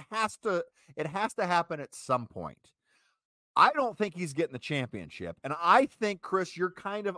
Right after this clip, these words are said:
on the right track where he gets screwed over somehow. What if it's by R-Truth accidentally or J D McDonough acc-,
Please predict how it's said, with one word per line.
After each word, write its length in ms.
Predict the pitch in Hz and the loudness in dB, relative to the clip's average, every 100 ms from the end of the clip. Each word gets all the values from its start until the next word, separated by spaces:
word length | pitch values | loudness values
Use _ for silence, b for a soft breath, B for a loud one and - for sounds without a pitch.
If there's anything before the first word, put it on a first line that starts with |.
| - | -2
on 280 | 160 175 160 | 0 0 0
the 100 | 135 | -4
right 420 | 123 143 147 _ | 4 4 4 _
track 500 | - - 147 127 120 117 | -10 2 4 4 0 -6
where 160 | 113 | -8
he 160 | 131 165 | -6 -4
gets 240 | 156 - | -4 -6
screwed 260 | - 147 139 | -8 -2 -2
over 200 | 127 120 | -2 -4
somehow. 760 | - 165 156 123 113 90 87 - _ _ _ _ - | -2 4 4 2 0 0 -2 -6 _ _ _ _ -4
What 200 | 107 165 | 2 2
if 120 | 180 | 2
it's 140 | 185 | -4
by 300 | 117 139 143 | 4 8 10
R-Truth 540 | 131 123 113 - 120 117 | 10 8 6 0 -4 -2
accidentally 760 | 101 98 - 90 98 76 85 | -4 -4 -10 -8 -8 -8 -8
or 160 | 90 98 | -4 -4
J 220 | 101 104 | -2 -2
D 140 | 95 | -4
McDonough 500 | 87 82 101 95 82 | -8 -8 -6 -6 -6
acc-, 380 | 80 85 - - | -10 -12 -12 -20